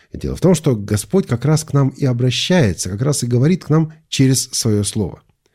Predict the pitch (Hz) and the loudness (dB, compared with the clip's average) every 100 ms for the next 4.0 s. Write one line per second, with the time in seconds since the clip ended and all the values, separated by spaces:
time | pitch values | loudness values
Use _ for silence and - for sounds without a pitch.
0 | - - - 139 185 143 120 131 123 113 | -20 -20 -6 0 2 2 2 2 0 -4
1 | - 92 - _ _ _ - - - 117 | -6 -10 -12 _ _ _ -20 -8 0 2
2 | 110 131 170 - 127 - 127 147 160 143 | 4 2 0 0 -2 0 2 2 2 0
3 | - 117 120 127 107 101 147 160 104 - | 0 0 2 2 0 -2 0 2 0 -4